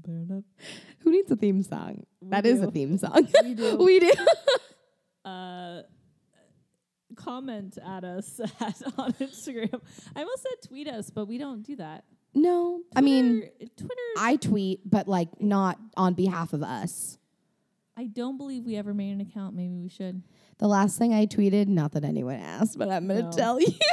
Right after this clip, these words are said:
Speaker 2: was about, because I'm still really, really angry about it.
Speaker 1: Uh-oh.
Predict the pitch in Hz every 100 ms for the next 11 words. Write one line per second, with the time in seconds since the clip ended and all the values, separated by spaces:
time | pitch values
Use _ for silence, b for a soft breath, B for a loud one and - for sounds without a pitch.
0 | - 659 679 659 659 - B B B B
1 | 240 240 240 180 233 240 202 196 196 185
2 | 180 - 240 226 160 165 190 185 185 151
3 | 170 175 175 160 165 175 160 151 139 143
4 | 123 113 123 - 147 175 208 165